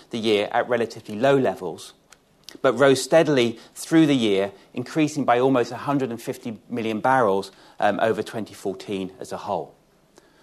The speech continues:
More recent data suggests that this stock build continued through the first part of this year, with O E C D doc-, with O E C D stocks close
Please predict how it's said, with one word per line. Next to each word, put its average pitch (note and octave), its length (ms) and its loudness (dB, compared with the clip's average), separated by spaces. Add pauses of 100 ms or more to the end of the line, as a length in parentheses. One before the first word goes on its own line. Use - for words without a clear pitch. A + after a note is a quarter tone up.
(400)
More D3 220 6
recent F3 440 2
data G#2+ 640 0
suggests C3+ 400 -2
that - 80 -8
this C3 160 -2
stock - 320 0
build A#2+ 220 0
continued A#2 720 -2 (220)
through C3+ 120 0
the A#2 60 0
first D#3 380 2
part B2 220 2
of - 80 -8
this - 260 -6
year, F2+ 260 -4 (280)
with A2 180 -6
O B2 140 2
E A#2+ 80 0
C A#2 200 -8
D F#2+ 60 -14
doc-, D3+ 480 2
with B2 180 0
O C3 140 6
E B2+ 60 2
C A#2+ 200 -8
D G2 340 -8 (140)
stocks - 520 -2 (220)
close - 440 -2